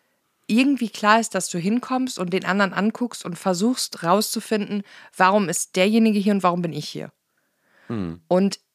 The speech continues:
Speaker 1: ich glaube, dass es auch immer total irritierend ist, wenn du zum Beispiel jemandem begegnest dort, der da als Mitstreiter auftritt und der ist dir vollkommen fremd.
Speaker 2: Mhm.
Speaker 1: Also, ne,
Speaker 2: Mhm.
Speaker 1: dass du dann denkst,
Speaker 2: Mhm.
Speaker 1: okay, wie,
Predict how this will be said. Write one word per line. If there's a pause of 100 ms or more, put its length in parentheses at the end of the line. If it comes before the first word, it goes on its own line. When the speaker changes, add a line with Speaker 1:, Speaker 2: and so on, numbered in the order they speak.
(120)
Speaker 1:
ich
glaube,
dass
es
auch
immer
total
irritierend
ist,
wenn
du
zum
Beispiel
jemandem
begegnest
dort,
der
da
als
Mitstreiter
auftritt
und
der
ist
dir
vollkommen
fremd. (680)
Speaker 2:
Mhm.
Speaker 1:
Also,
ne,
Speaker 2:
Mhm.
Speaker 1:
dass
du
dann
denkst,
Speaker 2:
Mhm.
Speaker 1:
okay,
wie,